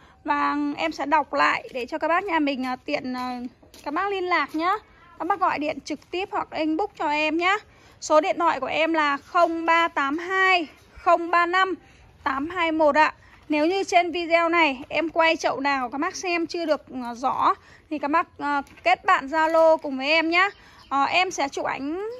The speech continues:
lại những chậu lan mà các bác muốn xem lại ạ. Thì em sẽ chụp ảnh chi tiết lại cho các bác nhà mình được xem kỹ hơn.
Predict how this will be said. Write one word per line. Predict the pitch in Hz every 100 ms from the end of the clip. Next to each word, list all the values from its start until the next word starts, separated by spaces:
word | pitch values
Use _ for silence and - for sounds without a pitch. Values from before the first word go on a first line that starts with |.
| 494
lại | 381 339 - - - -
những | 269
chậu | 285 370 262
lan | 302 339 339 339 - -
mà | 269
các | 285
bác | 339 359
muốn | 302 277
xem | 294 381 330
lại | 320 285 277
ạ. | - - - - - _
Thì | 285
em | 320
sẽ | 330 254
chụp | - 330
ảnh | 247 254
chi | - 320
tiết | 359 392
lại | 349 -
cho | -
các | 294 285
bác | 311
nhà | 370 311
mình | 294 277
được | 262 262
xem | - 302
kỹ | 285 -
hơn. | 302 339 359